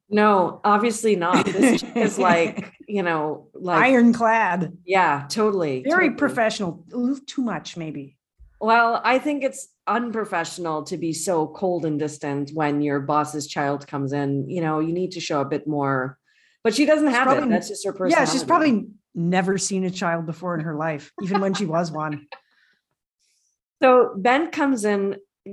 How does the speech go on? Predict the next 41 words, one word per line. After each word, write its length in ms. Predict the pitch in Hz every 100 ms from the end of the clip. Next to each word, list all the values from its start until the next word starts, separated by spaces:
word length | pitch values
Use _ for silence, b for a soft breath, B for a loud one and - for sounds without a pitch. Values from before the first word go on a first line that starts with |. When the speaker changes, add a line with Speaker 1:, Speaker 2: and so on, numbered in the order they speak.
| 185
Speaker 1:
G-, 100 | 233 233
Ben 300 | 220 262 285
comes 280 | 277 269 254
to 60 |
the 80 | 240
rescue 640 | 196 175 175 - 156 143 147
and 160 | 196 185
offers 420 | 190 208 269 262
to 80 | -
keep 280 | 190 214 196
Magnus 420 | 160 151 151 156
company. 680 | - 185 160 156 127 117 135 -
Thank 280 | 185 196 202
God. 400 | 131 120 - 214
<laughs> 80 | _ _ - B B B
That's 260 | 160 170 170
Speaker 2:
Yeah. 60 |
Speaker 1:
my 140 | 269 285
side 300 | - 226 233
Speaker 2:
<laughs> 120 | 240
Speaker 1:
comment. 420 | 233 226 208 285 -
Speaker 2:
Poor, 100 | 269 -
poor 200 | 349 349
Magnus. 420 | 311 302 294 311
I 60 | 330
think 200 | 339 320
he 100 | 349
was 140 | 349
terrified. 680 | - 214 208 202 180 175 165 -
He 60 | 240 - 453
Speaker 1:
That's 120 | 320
Speaker 2:
was, 80 | -
Speaker 1:
my 120 | 349
Speaker 2:
like, 80 | 302
Speaker 1:
side 160 | - 262
Speaker 2:
frozen 260 | 226 220 233
Speaker 1:
comment. 100 | 220
Speaker 2:
on 80 | 208
the, 80 | 214 214
his 220 | 240 -
little, 320 | 233 233 233